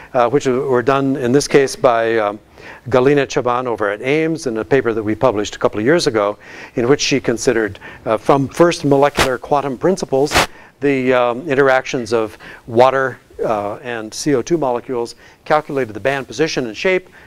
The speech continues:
and lo and behold, it comes out to be very, very close to what we see, certainly within experimental errors, uh, and theoretical errors of the, um, measurements that we make.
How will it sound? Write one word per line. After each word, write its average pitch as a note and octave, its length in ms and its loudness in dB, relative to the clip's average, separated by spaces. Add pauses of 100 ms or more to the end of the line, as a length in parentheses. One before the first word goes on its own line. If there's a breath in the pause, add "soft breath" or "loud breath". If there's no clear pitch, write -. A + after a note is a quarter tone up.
(120 loud breath)
and C3 180 -4
lo C#3+ 140 2
and C3 100 -4
behold, C3 460 0
it A#2+ 80 -8
comes B2+ 220 -6
out C3 200 0
to B2+ 80 -10
be A2 200 -6 (400 soft breath)
very, C#3 220 -2
very A2 340 -4 (180 soft breath)
close A#2+ 360 -2
to G#2+ 240 -6
what G#2+ 180 -4
we G#2 100 -10
see, G#2 400 -8 (300 soft breath)
certainly B2+ 300 -2
within A#2 220 -6
experimental G#2+ 520 -4
errors, G2+ 340 -4 (580 soft breath)
uh, A2+ 220 -8
and A#2 140 -6
theoretical A#2+ 520 -4
errors A2+ 320 -4 (400 soft breath)
of G#2 300 -12
the, G#2+ 280 -10
um, G2+ 300 -6
measurements A#2+ 460 -8
that G#2+ 60 -18
we G#2 100 -16
make. G#2+ 320 -14